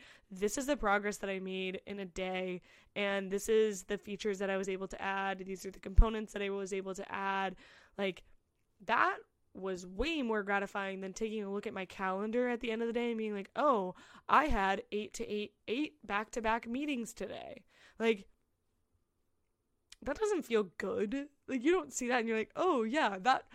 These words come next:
that's a hard days of work." Like, that is a hard day of work. But for me, it just, it, it didn't sit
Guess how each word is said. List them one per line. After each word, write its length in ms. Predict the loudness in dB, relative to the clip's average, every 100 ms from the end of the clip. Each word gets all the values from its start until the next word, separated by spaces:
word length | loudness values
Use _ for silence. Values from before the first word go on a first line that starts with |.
| -20 -4
that's 220 | -2 0
a 60 | -2
hard 440 | 2 6 6 4
days 340 | 2 2 0 -2
of 140 | 0
work." 300 | 2 2 0 -4
Like, 180 | -2 2
that 140 | 4
is 140 | 4 4
a 40 |
hard 220 | 2 0
day 140 | 0 -4
of 100 | -2
work. 240 | -2 -4 -10 -18 -2 6
But 280 | 8 8 2 _ _ _ _ _ _ _ _ _ -14 0
for 180 | 2
me, 180 | 2 2
it 80 | 2
just, 300 | 0 0 0
it, 140 | 0
it 120 | -2 -6 -6 -2
didn't 440 | 0 2 0 -4 _ -14
sit 640 | -10 -8 -8 -6 -4 -6